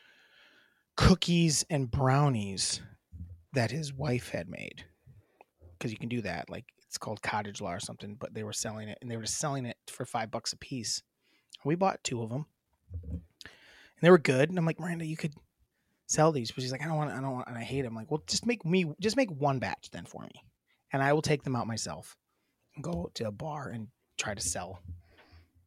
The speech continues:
your big, your cookies are just, I could sell those. If they can sell those for five bucks, I could sell those for five bucks."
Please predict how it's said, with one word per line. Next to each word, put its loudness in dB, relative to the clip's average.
your -2
big, -6
your 10
cookies 6
are 8
just, -2
I 4
could -2
sell 10
those. 8
If 0
they 10
can 2
sell 12
those 8
for 0
five 10
bucks, 6
I 6
could 2
sell 0
those 6
for -2
five -8
bucks." -12